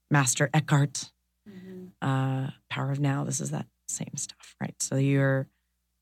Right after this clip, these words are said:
Speaker 1: you're separating yourself from being the thought or being the experience and being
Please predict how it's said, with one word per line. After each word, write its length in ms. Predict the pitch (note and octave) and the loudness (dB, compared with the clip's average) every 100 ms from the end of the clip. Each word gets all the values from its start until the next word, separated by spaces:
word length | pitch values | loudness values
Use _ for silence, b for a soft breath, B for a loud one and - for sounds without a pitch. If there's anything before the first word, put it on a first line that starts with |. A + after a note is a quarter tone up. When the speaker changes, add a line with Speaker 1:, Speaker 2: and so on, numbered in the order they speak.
| _ _ _ _ _ | _ _ _ _ _
Speaker 1:
you're 60 | D3 | -2
separating 640 | - - G3 F#3+ F#3 E3 D#3 | 0 4 4 6 6 6 4
yourself 560 | D3 - D3 C3 - | 2 2 2 0 -4
from 400 | - - C#3+ C3+ B2 | -6 2 2 2 4
being 560 | F3+ E3+ D#3 C3 C3 B2 - _ _ - | 8 10 10 8 4 2 -4 _ _ -6
the 80 | C3+ | -6
thought 580 | - D#3+ B2 - - - _ _ _ _ A3 F#3+ F#3 _ _ _ _ _ _ _ _ _ _ | 6 6 6 -4 -14 -16 _ _ _ _ _ -20 -20 _ _ _ _ _ _ _ _ _ _
or 320 | D#3+ D3+ C3 - _ | 6 8 6 0 _
being 340 | E3 E3+ D#3+ C#3+ | 8 10 10 8
the 120 | C#3 | 4
experience 560 | B2+ - E3 C#3+ C3 - | 0 4 6 6 4 2
and 240 | C#3+ C3+ | 2 4
being 460 | D#3+ D3+ C#3+ C#3 | 4 6 6 4